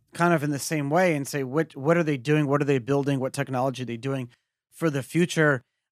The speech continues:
Uh, and things like that. Do you ever look at, is, you know, when you're picking a stock, do you ever look at,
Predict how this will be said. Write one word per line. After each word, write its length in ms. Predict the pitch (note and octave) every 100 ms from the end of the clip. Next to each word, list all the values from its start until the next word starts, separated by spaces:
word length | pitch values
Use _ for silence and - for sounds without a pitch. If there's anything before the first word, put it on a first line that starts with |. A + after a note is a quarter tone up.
| _
Uh, 220 | C3+ B2+ -
and 180 | C#3+ C#3
things 240 | D3 B2+
like 180 | C3+ A#2+
that. 300 | D3+ F#3 - _ _ _ _ _
Do 80 | -
you 80 | G3
ever 200 | B3 C#4
look 300 | G3 G3+ - -
at, 320 | F3 E3+ - _ -
is, 340 | F3 C#3 A#2+ _ _ _ -
you 80 | E3
know, 100 | E3
when 100 | E3
you're 80 | E3+
picking 300 | A3 A#3+ A#3
a 40 |
stock, 500 | E3 - F3 D#3+ C3+ _ _ _ _ _ _ _ D#3
do 100 | D3
you 80 | G3+
ever 180 | C4+ D#4+
look 240 | A#3 A#3
at, 240 | A3 G3+